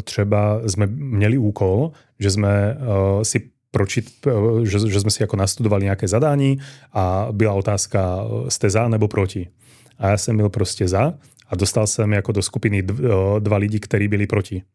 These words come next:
A tím pádem já jsem to bral jako challenge, že prostě teďka, když na Harvardu ve skupince přesvědčím dvoch, do, do, dva lidi, lidi na svůj názor, tak bu-, budu dobrý vyjednávač a já jsem zjistil, že já jsem se mýlil. A já jsem je absolutně neposlouchal, protože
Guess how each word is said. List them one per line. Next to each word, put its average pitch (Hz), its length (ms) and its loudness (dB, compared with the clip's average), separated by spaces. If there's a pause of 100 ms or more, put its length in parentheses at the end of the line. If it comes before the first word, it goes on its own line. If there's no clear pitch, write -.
(460)
A 101 100 -2
tím 101 200 0
pádem 107 400 2
já 101 140 2
jsem 113 180 0
to 110 100 0
bral 107 160 2
jako 104 280 0
challenge, 113 480 0
že 101 100 2
prostě 101 440 -2
teďka, 101 380 -2
když 98 300 -2
na 98 100 0
Harvardu 104 480 0
ve 101 100 0
skupince 101 560 -2 (320)
přesvědčím 101 800 0
dvoch, 98 380 -2 (100)
do, 107 200 0
do, 104 420 2
dva 101 180 0
lidi, 101 420 -2
lidi 107 300 0
na 104 120 0
svůj 101 220 -4
názor, 101 260 0
tak 98 140 -6
bu-, 104 160 2
budu 107 280 0 (340)
dobrý 101 220 0
vyjednávač 101 520 0
a 101 120 0
já 101 80 2
jsem 107 160 -2
zjistil, 98 300 0
že 101 120 2
já 104 240 2
jsem 113 160 -2
se 98 140 -2
mýlil. 90 300 -4 (440)
A 101 60 2
já 95 40 6
jsem 107 180 0
je 104 60 2
absolutně 107 400 -2
neposlouchal, 98 640 -2
protože 98 460 0